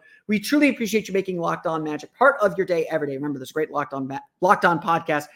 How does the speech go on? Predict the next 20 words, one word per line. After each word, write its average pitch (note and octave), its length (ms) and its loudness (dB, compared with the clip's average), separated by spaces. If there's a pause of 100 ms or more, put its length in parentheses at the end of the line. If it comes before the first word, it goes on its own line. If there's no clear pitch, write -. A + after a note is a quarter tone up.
(260)
covering B3 220 2
every C4+ 160 4
single B3 180 -2
team B3 140 -2
in A3+ 40 -2
the A3+ 60 0
N A3 100 -2
B G#3+ 60 0
A. G#3 40 -2
Just F3+ 120 -8
search G3 140 -6
for E3+ 140 0
Locked F3+ 320 0
On F3 220 2 (120)
and A3+ 280 2
the A3 40 -4
team A3+ 320 -4
you're G#3+ 100 0
looking G#3 320 -4
for, E3+ 360 2